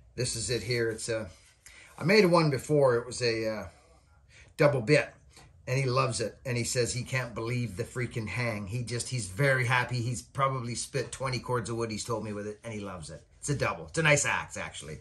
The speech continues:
I think it's a true temper, be honest with you. Anyway, I'm gonna make him a Tassie with a big Whiskey River handle.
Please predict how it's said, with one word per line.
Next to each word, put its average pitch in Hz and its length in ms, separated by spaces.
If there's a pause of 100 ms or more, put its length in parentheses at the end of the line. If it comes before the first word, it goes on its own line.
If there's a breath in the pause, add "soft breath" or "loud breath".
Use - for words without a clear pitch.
(120)
I - 320
think 156 140
it's 127 100
a 127 60
true 151 220
temper, 117 480 (340 soft breath)
be 117 100
honest 107 240
with 90 120
you. 85 100 (800 soft breath)
Anyway, 196 240
I'm 190 100
gonna 190 120
make 190 140
him 175 80
a 165 60
Tassie 160 400
with 139 140
a - 20
big 147 220
Whiskey 156 320
River 143 240
handle. 156 480